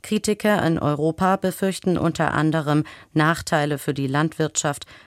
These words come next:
durch preiswerte Importe aus Südamerika. E-U-Kommissionspräsidentin von der Leyen plant, den Vertrag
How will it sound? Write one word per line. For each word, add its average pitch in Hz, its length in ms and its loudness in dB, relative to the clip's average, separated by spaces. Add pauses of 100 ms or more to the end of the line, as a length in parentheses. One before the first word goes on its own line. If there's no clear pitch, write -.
durch - 180 -6
preiswerte 156 640 0
Importe 147 560 -2
aus - 140 -4
Südamerika. 139 720 -2 (880)
E-U-Kommissionspräsidentin 190 1400 2
von 156 180 2
der 147 100 2
Leyen 151 480 2
plant, 185 460 0 (320)
den 196 120 2
Vertrag 175 460 -2